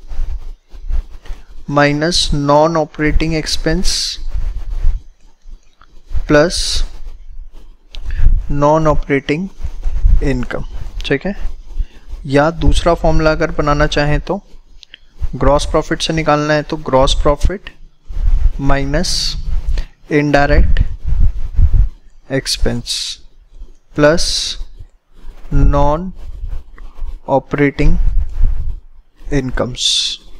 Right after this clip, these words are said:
ठीक है। और एक बात जो आपको last ध्यान रखनी है वो ये, अगर word operating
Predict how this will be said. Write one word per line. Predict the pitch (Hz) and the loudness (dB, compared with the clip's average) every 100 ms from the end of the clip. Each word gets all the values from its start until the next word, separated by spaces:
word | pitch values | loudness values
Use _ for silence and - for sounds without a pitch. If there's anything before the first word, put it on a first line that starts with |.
| - - - - - - - - | -18 -14 -14 -14 -8 -2 -2 -2
ठीक | 143 165 | -2 -2
है। | 185 - - - - - | -4 -8 -20 -20 -16 -4
और | 131 131 - | 0 0 -2
एक | 156 156 160 | -2 0 0
बात | 160 165 | 0 0
जो | 160 170 - - - | -2 -2 -4 -6 0
आपको | 143 - 165 | 2 2 4
last | 147 127 147 - - - 143 | 2 2 2 2 4 4 4
ध्यान | 135 143 147 | 4 2 0
रखनी | 147 160 151 | -2 -2 -2
है | 160 | -2
वो | 135 | -2
ये, | 147 143 143 127 185 - - - - - - - _ - | -2 0 0 0 -4 -12 -20 -20 -20 -12 -12 -12 _ -8
अगर | 139 147 151 | -2 0 2
word | 156 151 151 | 0 0 -2
operating | 139 151 147 - 170 | -4 -2 -4 -4 -6